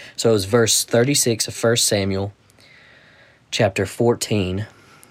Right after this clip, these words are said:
and it says, "Then Saul said, 'Let us go down after the Philistines by night and despoil them until the morning light. Let us not leave one of them,' they said.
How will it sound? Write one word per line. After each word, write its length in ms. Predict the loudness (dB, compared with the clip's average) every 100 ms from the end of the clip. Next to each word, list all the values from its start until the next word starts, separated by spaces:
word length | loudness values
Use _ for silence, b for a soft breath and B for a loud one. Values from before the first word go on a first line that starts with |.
| -4
and 100 | -2
it 80 | 0
says, 320 | 2 2 2
"Then 220 | 0 2
Saul 440 | 2 2 2 2
said, 500 | 0 0 0 0 -2
'Let 220 | -2 0 2
us 160 | 0
go 220 | 2 4
down 400 | 4 2 0 -4 -4
after 300 | -4 -4 -6
the 120 | -4
Philistines 640 | -2 0 -2 -4 -6 -6
by 200 | -6 -6
night 460 | -2 0 0 -2 -8 B B B B B
and 200 | -2 0
despoil 640 | 0 0 2 2 4 2 0
them 440 | -4 -6 -8 -12 _ B B B B
until 340 | -2 -2 2 2
the 100 | 2
morning 400 | 2 2 2 0
light. 480 | 0 -2 -4 -8 -18 _ _ _ _ _ _ _ _
Let 180 | 0 2
us 180 | 2 2
not 260 | 2 2 2
leave 380 | 0 0 -2
one 220 | 0 2 2
of 140 | 0
them,' 220 | -6 -8
they 140 | -8 -6
said. 400 | -6 -6 -12